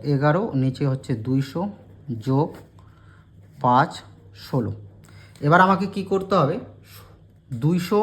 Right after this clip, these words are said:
আর ষোলোর লসাগু করতে হবে। দুইশো আর ষোলো, চার দিয়ে করি, চার পাঁচে কুড়ি আর শূন্য, পঞ্চাশ, চার চারে ষোলো, দুই পঁচিশে পঞ্চাশ, দুই দুগুণা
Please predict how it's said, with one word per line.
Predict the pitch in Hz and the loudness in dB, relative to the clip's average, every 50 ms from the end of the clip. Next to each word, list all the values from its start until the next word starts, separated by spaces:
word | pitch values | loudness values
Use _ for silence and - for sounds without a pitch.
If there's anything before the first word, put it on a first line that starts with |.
| - - | 4 6
আর | 147 151 147 | 6 6 6
ষোলোর | 147 - - 156 151 180 202 190 | 2 0 0 2 2 4 4 4
লসাগু | 156 151 147 151 165 156 165 165 | 4 4 4 4 2 0 0 -2
করতে | 156 165 - - - - | -2 -4 -6 -6 -6 -6
হবে। | 104 98 95 98 - - - - - - - - - - - - - - - - - - - - - - - - - - - - - - - - - - 110 113 | -6 -6 -6 -6 -10 -14 -20 -20 -20 -20 -20 -20 -20 -20 -20 -20 -20 -20 -20 -20 -20 -20 -20 -20 -20 -20 -20 -20 -20 -20 -20 -20 -20 -20 -20 -16 -12 -10 -4 0
দুইশো | 131 139 147 156 147 - - 190 185 185 202 - - - | 2 4 4 2 2 -2 -2 -2 -2 -2 -2 -4 -6 -4
আর | 151 143 139 135 135 - | -2 -2 0 0 -2 -6
ষোলো, | - - 139 120 110 104 101 - - - - - - - - - - - - - - - - - - - - - - - - - | -4 -4 -2 -2 -2 -4 -8 -12 -18 -20 -20 -20 -20 -20 -20 -20 -20 -20 -20 -20 -20 -20 -20 -20 -20 -20 -20 -20 -20 -20 -8 2
চার | - 143 143 143 139 | 4 6 6 6 4
দিয়ে | 147 165 170 | 2 0 0
করি, | 156 - 147 143 151 | 0 0 0 0 0
চার | 147 - 139 135 135 | 0 0 0 0 2
পাঁচে | 143 156 151 - 165 | 0 -2 -2 -2 -6
কুড়ি | 151 - - 160 160 165 190 196 170 | -8 -8 -6 -4 -4 -2 -2 -2 0
আর | 143 135 - - | -2 -2 -4 -2
শূন্য, | - 143 135 117 104 101 101 104 - - - - | 0 0 0 0 -2 -4 -6 -8 -10 -12 -8 -6
পঞ্চাশ, | 123 123 127 131 127 - 165 180 135 - | -4 -2 -2 -2 -2 -2 -4 -4 -4 -4
চার | - 127 123 - | -6 -6 -6 -4
চারে | - 135 131 143 139 139 | -4 -2 -2 -2 -2 -4
ষোলো, | - - 135 135 135 156 175 226 247 - - - - - - - - - - - - - - - | -4 -2 0 2 2 2 2 0 -2 -6 -12 -20 -20 -20 -20 -20 -20 -20 -20 -20 -20 -20 -14 -14
দুই | - 117 135 147 147 | -6 -2 0 0 0
পঁচিশে | 147 - 143 139 139 - 147 139 - 151 143 135 | 0 -2 -4 -4 -2 -2 -6 -4 -4 -6 -6 -2
পঞ্চাশ, | - 135 127 127 123 123 - 170 180 160 | -2 -2 0 0 -2 -2 -2 -2 -2 -2
দুই | 127 127 127 | -2 -2 -2
দুগুণা | 123 123 131 123 131 131 131 127 | -2 -2 -4 -2 0 0 0 0